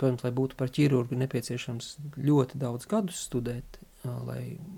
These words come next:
kļūtu par pilotu, kurš spēja veiksmīgi nosēdināt vētras laikā lidmašīnu, ir, ir jāstudē ļoti daudz gadus, ir jābūt milzīgai pieredzei. Kamēr, lai evanģelizētu, pietiek ar ļoti, ļoti mazu. Mazu ar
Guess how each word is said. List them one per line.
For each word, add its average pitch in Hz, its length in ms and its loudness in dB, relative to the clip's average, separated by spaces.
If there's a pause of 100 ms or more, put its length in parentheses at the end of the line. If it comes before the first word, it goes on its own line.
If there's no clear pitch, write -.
(360)
kļūtu 123 320 -4
par 123 160 -4
pilotu, 139 360 4
kurš - 260 -4
spēja 123 260 2
veiksmīgi 131 400 2
nosēdināt 120 720 -4
vētras 123 320 -6
laikā 127 320 -2
lidmašīnu, 123 480 0
ir, - 100 -8 (140)
ir 127 160 -6
jāstudē 127 400 -6
ļoti 135 480 2
daudz 123 240 -4
gadus, 151 320 -2
ir 123 80 -2
jābūt 117 240 -2
milzīgai 135 480 2
pieredzei. 143 400 -2 (600)
Kamēr, 127 280 0
lai 156 180 4
evanģelizētu, 131 760 -2 (160)
pietiek 175 320 -4
ar 175 140 -2 (260)
ļoti, 185 240 0
ļoti 175 160 2
mazu. 165 300 0 (300)
Mazu 151 400 0
ar 131 80 -4